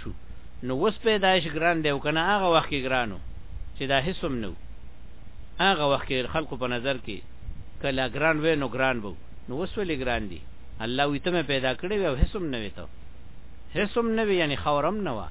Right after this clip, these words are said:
اوبه هم نه وی، هوا هم نه وه، هیڅ هم نه وی. او ستا مادې مې پیدا کړې او بیا مې ته پیدا کړې او ډانچه مې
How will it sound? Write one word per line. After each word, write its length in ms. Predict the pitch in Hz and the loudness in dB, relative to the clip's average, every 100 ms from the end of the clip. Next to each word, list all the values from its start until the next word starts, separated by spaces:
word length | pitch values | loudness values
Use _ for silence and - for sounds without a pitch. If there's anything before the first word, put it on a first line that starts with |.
| - - | -8 -4
اوبه 280 | 120 131 151 | -2 4 4
هم 80 | 214 208 | 4 4
نه 60 | 151 | 2
وی، 180 | 110 85 - - - - - | 0 -4 -8 -8 -8 -8 -2
هوا 320 | 127 135 160 | 2 4 4
هم 100 | 180 226 | 4 2
نه 60 | 175 123 | 2 2
وه، 100 | 80 - - - - - - - - - - - - - - - | -2 -6 -8 -8 -8 -8 -8 -8 -8 -8 -8 -8 -8 -8 -8 -6
هیڅ 180 | 190 202 | -6 -2
هم 100 | 269 214 | 0 2
نه 60 | 175 | 4
وی. 100 | 147 | 4
او 100 | 135 | 2
ستا 200 | 160 156 | 2 2
مادې 340 | 143 127 170 214 | 2 4 2 2
مې 80 | 202 | 2
پیدا 200 | 185 165 165 | 2 4 4
کړې 140 | 135 | 2
او 80 | 131 | 0
بیا 160 | 117 127 | 2 0
مې 120 | 127 | 0
ته 80 | - | -2
پیدا 320 | 175 196 170 160 | 0 2 4 4
کړې 120 | 135 | 4
او 120 | 135 | 0
ډانچه 340 | 120 123 117 | 2 0 0
مې 120 | 175 | -2